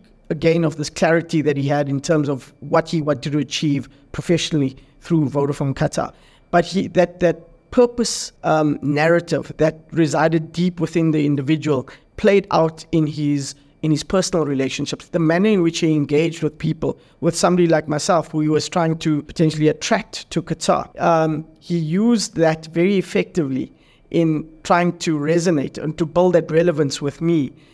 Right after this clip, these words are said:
to be able to have me share in that vision. So maybe I, I bought into that Kool-Aid very quickly, right? So I, I loved what he was selling, but he was crystal clear in terms of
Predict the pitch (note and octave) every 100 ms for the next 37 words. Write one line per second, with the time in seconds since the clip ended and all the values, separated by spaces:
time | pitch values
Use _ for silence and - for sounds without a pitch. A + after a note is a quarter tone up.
0 | _ - D3+ E3 E3 E3+ D#3+ C#3+ C#3+ F3+
1 | E3+ E3 D#3 - - - - - A3 G#3
2 | F3 D#3 D3 E3 C#3+ C#3 C3 - - -
3 | - F3+ E3 - - E3+ F3+ F#3 E3+ E3
4 | - - D#3 D3 - F3+ F#3+ F#3+ E3+ D#3
5 | D#3 - A3 F3 C#3 B2+ D#3+ D3+ D#3+ G3
6 | - C3 A#2 C#3+ C#3+ - D#3 D#3 D3+ C#3+
7 | D#3 E3+ E3+ D#3+ D#3+ D#3 D3 C#3+ - F3+
8 | B2 - E3+ D#3+ E3 D#3+ D#3 - - A3+
9 | - G3+ - - E3+ D3+ D3 E3 D#3 D#3
10 | C#3+